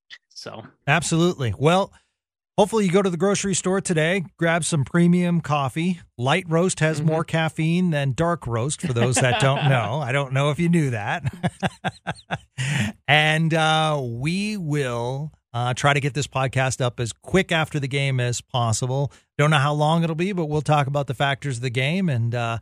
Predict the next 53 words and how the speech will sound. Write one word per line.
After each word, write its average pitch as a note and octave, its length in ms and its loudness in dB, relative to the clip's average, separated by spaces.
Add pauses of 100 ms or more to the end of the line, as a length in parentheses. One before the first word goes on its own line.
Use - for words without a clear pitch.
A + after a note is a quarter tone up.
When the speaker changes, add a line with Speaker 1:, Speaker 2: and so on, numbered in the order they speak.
(300)
Speaker 2:
it C#3+ 160 2
should C#3+ 180 0
be C#3 100 -2
a C#3 80 0
lot C3+ 200 2
of B2 80 -4
fun. C3+ 360 0
And, A#2+ 240 -4
uh, A2 260 -6
I'm B2+ 160 -2
so C3 180 -2
glad B2+ 260 0
you're A#2+ 100 -4
doing B2+ 240 -2
it A#2+ 80 -10
with B2+ 160 -4
me, C3 140 -2
my C3 160 0
friend. D3 460 0
And, A2 260 -4
uh, G#2+ 220 -4 (360)
it's B2 160 -4
gonna C3+ 160 2
be, C3 240 0
uh, B2 160 0
great. C#3+ 380 2
I'm B2+ 140 0
super D#3 480 0
excited. C#3+ 640 0
Uh, G#2+ 180 -6
it's G#2+ 100 -14
a G#2+ 40 -8
beautiful C#3 420 0
day C#3+ 260 2
in C3 120 0
D C#3 180 -2
F B2 100 -4
W, D3 600 0
and, G#2+ 400 -8
uh, A2+ 160 -6
nothing D3 580 0
says C#3 400 0
a A#2+ 60 -2
beautiful C3 420 -4
night B2+ 320 -2
like G#2+ 180 -6 (140)
playoff C3 340 0
hockey A2+ 380 -2
at A2 100 -4
the G#2 140 -6
A G#2 200 -6
A G#2 40 -6
C. - 320 -14